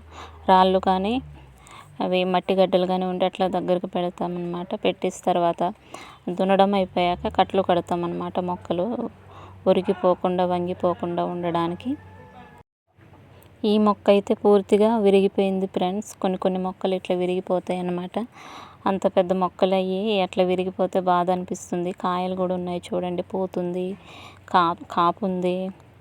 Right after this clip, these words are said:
బాధగా అనిపిస్తుంది అన్నమాట. అంత పెద్ద పెద్ద మొక్కలు, ఆ,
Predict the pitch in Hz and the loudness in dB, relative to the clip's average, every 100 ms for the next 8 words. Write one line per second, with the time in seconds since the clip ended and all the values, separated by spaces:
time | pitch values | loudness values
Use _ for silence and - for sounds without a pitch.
0 | - - 208 180 180 185 180 180 180 - | -20 -12 0 4 4 2 0 -2 -4 -6
1 | 185 180 185 180 185 - 170 - 175 180 | -6 -6 -6 -8 -8 -6 -6 -2 -2 -2
2 | 180 175 185 185 - 185 175 190 - - | -4 -4 -4 -6 -2 2 2 0 -8 -20
3 | - - - 202 185 | -20 -20 -8 -4 -4